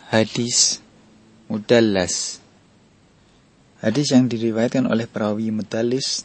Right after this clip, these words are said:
tidak dapat diterima kecuali bila ia seorang yang siqah dan menegaskan yakni menyampaikan hadis tersebut dengan sigot jazm,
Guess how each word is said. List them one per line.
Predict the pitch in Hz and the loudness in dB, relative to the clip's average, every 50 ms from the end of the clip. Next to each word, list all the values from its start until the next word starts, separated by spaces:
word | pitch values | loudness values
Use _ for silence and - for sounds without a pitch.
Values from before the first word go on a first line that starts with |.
| - _ _ | -14 _ _
tidak | - - - - - - | -12 -10 -10 -10 -8 -8
dapat | 104 104 117 120 117 | -4 -2 -2 -2 -2
diterima | - - - - 92 113 117 120 123 120 | -4 -8 -10 -8 -6 -4 -4 -4 -4 -4
kecuali | - 113 - - 113 110 117 120 123 | -6 -10 -4 -2 0 0 0 -2 -4
bila | - - 110 104 98 92 - - | -6 -6 -6 -4 -4 -6 -6 -4
ia | 120 123 127 123 123 | 0 2 2 2 2
seorang | - - 113 - 110 110 110 113 | 0 -4 -6 -6 -6 -6 -4 -4
yang | 104 101 104 | -6 -6 -8
siqah | - - - - - - - 110 104 - - - _ _ _ _ _ _ _ _ _ _ _ _ _ _ - - _ _ _ _ _ _ _ _ _ _ _ | -8 -8 -8 -8 -8 -6 -6 -6 -6 -6 -12 -20 _ _ _ _ _ _ _ _ _ _ _ _ _ _ -20 -20 _ _ _ _ _ _ _ _ _ _ _
dan | - 113 110 107 | -8 -6 -4 -4
menegaskan | 107 104 101 104 - - 101 - - - - 113 104 92 90 - - - - - - - - _ _ - _ _ _ _ - _ _ _ _ _ _ - | -4 -6 -6 -8 -8 -10 -8 -8 -4 0 2 2 2 2 0 -4 -12 -18 -20 -20 -20 -20 -20 _ _ -20 _ _ _ _ -20 _ _ _ _ _ _ -10
yakni | - - 110 120 | -6 -2 0 0
menyampaikan | 120 117 113 113 110 107 101 107 104 113 107 107 | 2 2 0 0 -2 -2 -4 -4 -4 -4 -4 -4
hadis | 107 98 - 104 - - | -6 -8 -10 -12 -10 -10
tersebut | 104 - - - 113 123 127 117 | -10 -8 -8 -8 -10 -10 -12 -8
dengan | - 104 101 101 101 104 107 117 | -6 -6 -4 -4 -4 -6 -8 -10
sigot | - - - - 107 - - 113 104 101 - _ _ _ - - - - - - _ - | -10 -10 -10 -8 -10 -10 -8 -8 -8 -8 -10 _ _ _ -20 -20 -20 -20 -20 -20 _ -8
jazm, | - 101 95 92 104 104 104 98 92 | -6 -4 -4 -2 -2 -2 -4 -4 -6